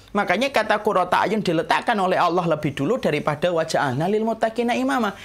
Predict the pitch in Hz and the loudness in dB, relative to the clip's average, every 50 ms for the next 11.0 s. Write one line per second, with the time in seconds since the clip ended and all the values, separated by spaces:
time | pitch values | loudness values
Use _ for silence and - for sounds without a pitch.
0 | - - - - - - 247 233 247 240 269 277 277 269 262 247 240 233 233 - | -18 -18 -20 -12 -2 0 2 2 2 2 0 0 2 0 0 0 0 0 0 0
1 | 330 - - - - - - - - 226 233 220 - 247 233 220 208 202 202 202 | 0 0 -2 0 0 0 0 0 -2 -2 -2 0 0 0 0 2 0 0 0 0
2 | - 170 147 - - - 240 220 - 190 170 190 185 196 190 185 202 240 262 - | 0 -2 -4 -2 -2 -2 -2 -2 0 0 0 0 2 2 0 0 0 0 0 2
3 | - 247 170 175 190 175 - - 175 170 170 202 233 - 226 220 220 - 196 190 | 0 0 0 0 -2 -2 0 0 0 2 2 0 0 0 0 0 0 0 0 0
4 | 185 170 165 151 160 147 151 202 214 - 294 349 359 330 294 240 208 220 208 - | 0 0 0 0 0 0 0 -2 -2 0 -2 0 0 0 0 0 0 -2 -2 0
5 | 233 214 220 208 208 214 196 208 190 190 202 196 190 208 226 233 233 302 302 294 | 0 0 0 0 0 0 0 -2 -2 0 0 -2 0 -2 -4 -2 0 0 2 2
6 | 269 233 247 277 233 - 240 233 254 247 262 254 254 240 - 262 254 240 269 262 | 2 2 0 0 0 0 -2 -2 -2 -2 0 0 0 0 0 -2 0 0 -2 -2
7 | 254 254 277 - 294 - 247 214 170 131 120 - - - - - - - - - | 0 0 0 0 0 0 0 -2 -2 -2 -6 -10 -16 -20 -20 -20 -20 -20 -20 -20
8 | - - - - - - - - - - - - - - - - - - - - | -20 -20 -20 -20 -20 -20 -20 -20 -20 -20 -20 -20 -20 -20 -20 -20 -20 -20 -20 -20
9 | - - 110 107 - 113 139 156 151 - - - - - - - - - - 139 | -14 -10 -8 -4 -4 -2 -2 -2 -4 -4 -6 -10 -16 -16 -10 -8 -8 -6 -4 -4
10 | 127 127 - - 127 139 135 - 143 135 135 131 123 107 101 - 127 135 - - | -4 -2 -4 -4 -4 -6 -6 -6 -6 -4 -4 -4 -4 -4 -4 -4 -4 -4 -6 -8